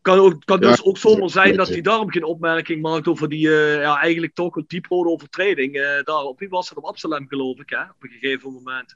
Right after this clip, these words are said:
Speaker 1: Waar die jongen inglijdt op de,
Speaker 2: Ja,
Speaker 1: op
Speaker 2: die
Speaker 1: de
Speaker 2: Ba-, Baas toch, geloof ik, eh, die, die, die
Speaker 1: Ah.
Speaker 2: linksback van ze was dat.
Speaker 1: Ja,
Speaker 2: Ja.
Speaker 1: jongens, dat was gewoon met de, met de noppen ervoor op de enkel en keihard inkomen. Dat, eh, ik bedoel, daar krijg je volgens mij zelfs in
Speaker 2: Ja.
Speaker 1: Engeland gewoon een rode kaart voor.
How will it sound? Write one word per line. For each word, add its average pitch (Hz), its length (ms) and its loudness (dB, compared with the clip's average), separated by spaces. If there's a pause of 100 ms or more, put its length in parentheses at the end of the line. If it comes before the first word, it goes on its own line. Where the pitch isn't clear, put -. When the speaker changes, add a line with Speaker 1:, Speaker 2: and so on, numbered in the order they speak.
Speaker 1:
Waar 127 100 -10
die 135 100 -2
jongen 147 240 -2
inglijdt 151 480 -2
op - 100 -14
de, 135 420 -4
Speaker 2:
Ja, 123 60 0
Speaker 1:
op - 100 0
Speaker 2:
die - 100 4
Speaker 1:
de - 80 6
Speaker 2:
Ba-, 120 240 6
Baas 120 320 6
toch, 156 200 6
geloof 117 300 8
ik, 104 140 2
eh, 107 220 10
die, 107 160 6
die, 110 480 4
die 117 240 -10
Speaker 1:
Ah. 110 80 -6
Speaker 2:
linksback 107 400 0
van 101 240 -2
ze 98 80 -10
was - 180 -10
dat. - 240 -12
Speaker 1:
Ja, 139 80 -2 (260)
Speaker 2:
Ja. 107 100 6
Speaker 1:
jongens, 147 280 0
dat 117 120 -14
was 151 180 -6
gewoon 151 240 -2
met 156 120 -4
de, 160 120 0
met 160 100 -4
de 165 80 0
noppen 175 340 0
ervoor 175 320 0
op 180 120 -4
de 190 60 0
enkel 190 400 2
en 156 100 -6
keihard 180 440 4
inkomen. 151 480 -4
Dat, 139 280 -6
eh, 139 300 -2
ik 131 100 -8 (1120)
bedoel, 135 100 -8
daar 147 80 -4
krijg 170 200 0
je 151 60 -10
volgens 156 220 -4
mij 180 100 2
zelfs 185 240 0
in 170 60 -2
Speaker 2:
Ja. 170 100 4
Speaker 1:
Engeland 185 280 2
gewoon 160 200 -6
een 143 60 -6
rode 147 160 0
kaart 135 340 -4
voor. 131 300 -12